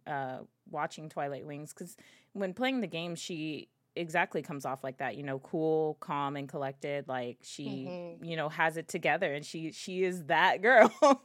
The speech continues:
Speaker 1: Like, she knows.
Speaker 2: She is.
Speaker 1: And
Speaker 2: She
Speaker 1: she knows
Speaker 2: knows.
Speaker 1: it. Um,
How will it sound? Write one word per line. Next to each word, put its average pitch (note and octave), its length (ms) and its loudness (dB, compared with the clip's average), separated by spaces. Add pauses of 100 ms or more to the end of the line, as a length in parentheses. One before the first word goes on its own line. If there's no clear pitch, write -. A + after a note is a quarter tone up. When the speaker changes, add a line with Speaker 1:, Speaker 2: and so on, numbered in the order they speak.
(100)
Speaker 1:
Like, A3 260 0
she G3+ 220 -8
knows. A#3 280 4
Speaker 2:
She - 20 2
is. A3+ 560 -4
Speaker 1:
And G#3+ 180 0
Speaker 2:
She - 0 -
Speaker 1:
she A#3+ 180 -2
knows B3 360 0
Speaker 2:
knows. - 0 -
Speaker 1:
it. D3+ 340 -2 (280)
Um, F#3+ 400 -4